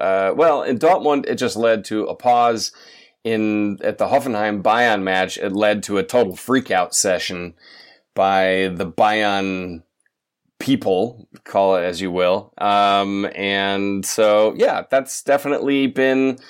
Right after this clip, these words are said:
the topic of discussion here for this last week here in Germany, that's for sure.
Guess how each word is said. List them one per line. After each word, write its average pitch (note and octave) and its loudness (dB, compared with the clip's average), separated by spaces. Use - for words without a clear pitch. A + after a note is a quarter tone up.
the C3+ 0
topic D3 0
of A2 -2
discussion C#3+ 0
here G2+ 0
for G#2 -4
this G2+ 0
last G#2+ 0
week A#2 2
here G2 2
in F#2 -2
Germany, G2+ 0
that's F#2+ 0
for - -8
sure. - 0